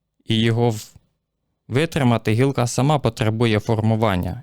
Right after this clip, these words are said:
і часу для того, щоби укріпитися. Теж необхідно, щоб сік, який надходить з дерева,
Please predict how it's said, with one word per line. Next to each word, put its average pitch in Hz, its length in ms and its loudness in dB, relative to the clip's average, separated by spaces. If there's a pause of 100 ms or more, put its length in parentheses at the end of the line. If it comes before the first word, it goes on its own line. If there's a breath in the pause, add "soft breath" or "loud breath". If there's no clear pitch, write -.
(120)
і 110 100 0
часу 113 360 0
для 107 160 2
того, 135 260 0
щоби 117 300 0
укріпитися. 113 960 -4 (1080 soft breath)
Теж 127 260 0
необхідно, 127 680 2
щоб 117 320 -2
сік, - 420 -4 (420)
який 117 240 -2
надходить 123 500 0
з 113 80 -10
дерева, 123 580 0